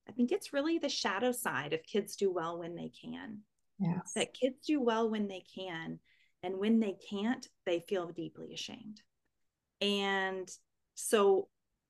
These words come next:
Speaker 1: is it possible for us to hold that reality that,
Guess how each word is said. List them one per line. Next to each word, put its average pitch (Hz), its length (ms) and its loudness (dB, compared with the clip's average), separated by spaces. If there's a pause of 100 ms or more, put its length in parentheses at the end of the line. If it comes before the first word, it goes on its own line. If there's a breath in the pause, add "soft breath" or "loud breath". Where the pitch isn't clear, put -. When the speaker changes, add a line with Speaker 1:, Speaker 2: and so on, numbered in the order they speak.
(460)
Speaker 1:
is 214 180 8
it 269 100 6
possible 214 560 0
for - 300 0
us - 420 -2
to 196 100 -4
hold - 400 2
that 170 200 2
reality 147 640 -4
that, - 360 -2